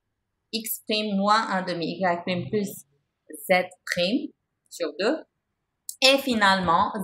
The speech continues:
Z, c'est quoi ? C'est un demi X prime plus Y prime moins Z prime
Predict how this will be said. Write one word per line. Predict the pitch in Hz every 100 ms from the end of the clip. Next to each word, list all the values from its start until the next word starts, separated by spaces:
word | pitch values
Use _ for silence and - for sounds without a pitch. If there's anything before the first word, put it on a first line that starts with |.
| 175 -
Z, | 220 202 -
c'est | 180 175 -
quoi ? | 160 160 226 - - _
C'est | - 208 -
un | 233 240
demi | 220 214 202 185 -
X | - - - -
prime | 233 269 285 262 _ -
plus | 226 220
Y | - 170 156 -
prime | 240 247 247 -
moins | 202 214
Z | 202 196 196 -
prime | 185 185